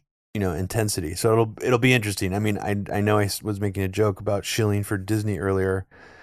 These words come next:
uh, because it is kind of hilarious how much they fucked up, and the Eternals looks like utter trash. Like, it just lo-, it's so unappealing looking, uh, of a movie. It's shocking, actually, that they just fucked up so fucking bad.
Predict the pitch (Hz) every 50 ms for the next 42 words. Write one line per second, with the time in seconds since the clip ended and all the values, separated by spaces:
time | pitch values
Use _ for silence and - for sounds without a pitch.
0 | - - - - - - - _ - 107 107 92 76 107 - 127 117 113 110 104
1 | 117 123 110 - - 120 117 110 104 107 110 107 110 110 110 104 - - 110 107
2 | 104 107 101 - - 98 95 - - - 123 113 107 - _ 113 110 107 98 -
3 | - - _ _ _ _ _ _ _ - 113 110 107 107 101 98 - - - 127
4 | 123 123 120 113 107 107 107 104 - - 101 95 - _ _ _ - - 110 117
5 | 117 117 113 110 - - - 123 113 110 98 98 - - - - 117 110 - 113
6 | 113 110 110 123 120 - - 110 110 113 - - 120 110 104 - 104 107 - -
7 | - - - 127 120 123 127 117 80 120 120 120 107 - - 123 120 120 123 127
8 | 123 117 107 104 113 123 123 - 139 139 139 143 147 147 - _ _ _ _ _
9 | _ _ _ _ _ _ _ - 117 110 - 110 110 110 104 104 107 107 120 117
10 | 131 135 123 78 104 101 - - - - - 95 98 113 - - 131 131 127 135
11 | 135 - - 135 131 117 107 - 104 95 90 90 - - - - - 107 110 110
12 | - - 95 104 101 - - - - - 95 98 107 - - 104 - - 104 95
13 | 87 87 95 104 117 123